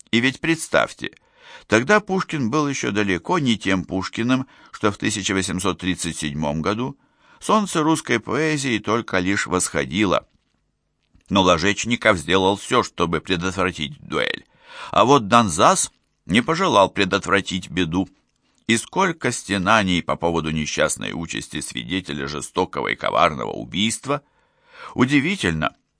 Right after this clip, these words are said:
что и руку будущего государственного преступника Рылеева никто не пытался остановить. Рылеев, поливавший грязью Пушкина в литературных салонах,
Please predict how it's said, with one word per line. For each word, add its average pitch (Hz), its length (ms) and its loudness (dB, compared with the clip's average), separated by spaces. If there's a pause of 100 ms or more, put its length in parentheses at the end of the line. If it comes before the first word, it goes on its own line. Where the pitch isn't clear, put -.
(100)
что - 220 0
и 107 80 8
руку 127 280 2
будущего 104 500 0
государственного 85 840 0
преступника 78 680 -4
Рылеева 80 640 0 (460)
никто 113 360 2
не 151 120 -2
пытался 98 520 0
остановить. - 640 -8 (420)
Рылеев, 151 720 2
поливавший 107 640 0
грязью 82 460 -2
Пушкина 82 540 -4
в 80 40 -4
литературных 80 720 -4
салонах, 82 600 -2